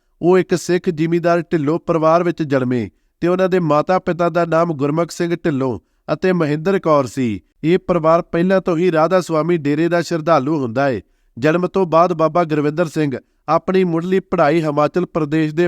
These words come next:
ਬਹੁਤ ਉੱਚ ਦਰਜੇ ਦੇ ਲਾਰੈਂਸ ਸਕੂਲ ਸਨਾਵਰ ਤੋਂ ਪੂਰੀ ਕਰਦੇ ਹਨ। ਇਸ ਤੋਂ ਬਾਅਦ ਬੀ ਕਾਮ ਦੀ ਡਿਗਰੀ ਉਹਨਾਂ ਨੇ ਪੰਜਾਬ ਯੂਨੀਵਰਸਿਟੀ ਚੰਡੀਗੜ੍ਹ ਤੋਂ ਹਾਸਲ ਕੀਤੀ।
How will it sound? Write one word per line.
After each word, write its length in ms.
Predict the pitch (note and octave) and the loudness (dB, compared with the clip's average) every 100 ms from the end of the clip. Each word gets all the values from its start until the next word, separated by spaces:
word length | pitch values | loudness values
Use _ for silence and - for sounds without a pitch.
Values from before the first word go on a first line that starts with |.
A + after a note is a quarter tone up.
| C#3 | 0
ਬਹੁਤ 380 | C#3+ D#3+ F3 E3 | 0 2 0 -2
ਉੱਚ 320 | - D#3+ E3+ | -4 -4 -4
ਦਰਜੇ 400 | D#3+ D3+ C3+ D3+ | 0 0 0 0
ਦੇ 220 | C3+ A#2+ F2 _ _ | 0 -2 -4 _ _
ਲਾਰੈਂਸ 480 | C3 D3+ F3 F#3+ E3 | -2 2 2 2 -2
ਸਕੂਲ 400 | E3+ - D#3 F3 F3+ | -8 -6 0 0 0
ਸਨਾਵਰ 440 | D3+ D#3 D#3+ F#3 | -2 0 2 0
ਤੋਂ 160 | F#3 F3+ | -2 -2
ਪੂਰੀ 280 | E3 E3 | -2 -2
ਕਰਦੇ 360 | D3+ B2+ A2+ C#3+ | 0 -2 0 0
ਹਨ। 220 | C#3 G#2 - _ _ | -2 -4 -10 _ _
ਇਸ 160 | D#3+ D#3+ | -6 -4
ਤੋਂ 180 | G3 F#3+ | -2 0
ਬਾਅਦ 300 | D3+ E3+ F3 | 4 2 2
ਬੀ 240 | C#3+ D3+ D#3+ | -2 -2 0
ਕਾਮ 300 | F3 F3 E3+ | 0 0 0
ਦੀ 120 | F3+ | -2
ਡਿਗਰੀ 340 | D3+ C#3+ E3+ | 0 -2 0
ਉਹਨਾਂ 200 | F3 F3 | 0 0
ਨੇ 80 | F3 | 0
ਪੰਜਾਬ 560 | E3+ D#3+ D#3 D3+ E3+ E3 | 0 -2 0 2 2 2
ਯੂਨੀਵਰਸਿਟੀ 480 | F3 F3 E3 - F3 | 0 2 0 -2 -4
ਚੰਡੀਗੜ੍ਹ 540 | - E3+ F#3 F3 D#3+ | -2 0 0 0 0
ਤੋਂ 160 | D3 D3+ | 0 0
ਹਾਸਲ 280 | C#3 C#3 C3 | 0 -2 -4
ਕੀਤੀ। 420 | B2+ A#2 A#2+ | -4 -4 -6